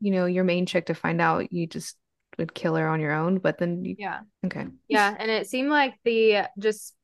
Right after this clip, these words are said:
Speaker 2: based off of, um, the articles I read, that the girlfriend of Johnson was the one cooperating and had testified against him, and he got,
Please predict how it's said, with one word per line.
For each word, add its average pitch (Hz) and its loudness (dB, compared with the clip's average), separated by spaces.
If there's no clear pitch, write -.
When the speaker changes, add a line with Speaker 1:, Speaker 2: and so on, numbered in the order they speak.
Speaker 2:
based 208 0
off 202 2
of, 190 0
um, 175 -2
the - -6
articles 196 0
I 185 2
read, 185 -2
that 180 4
the 185 -2
girlfriend 196 2
of 180 0
Johnson 175 -4
was 190 -2
the 202 -6
one 190 -6
cooperating 180 0
and 180 -8
had 175 -2
testified 180 -2
against 175 -10
him, 165 -10
and 170 -12
he 196 -8
got, 175 -2